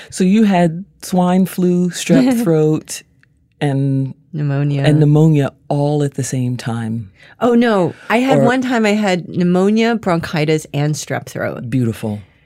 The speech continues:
Speaker 1: The,
Speaker 2: And it
Speaker 1: the
Speaker 2: was
Speaker 1: holy,
Speaker 2: amazing
Speaker 1: the
Speaker 2: 'cause
Speaker 1: holy trinity. But why do you think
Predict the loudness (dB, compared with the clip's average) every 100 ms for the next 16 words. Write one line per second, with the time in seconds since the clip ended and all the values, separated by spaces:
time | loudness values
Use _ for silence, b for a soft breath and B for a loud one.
0 | _ -2 0 4 4 4 6 6 6 4
1 | 2 2 2 2 2 2 0 0 0 0
2 | -2 -4 B B B B -2 -2 0 0
3 | 2 2 2 2 2 -2 -2 -2 -2 -6
4 | -16 -20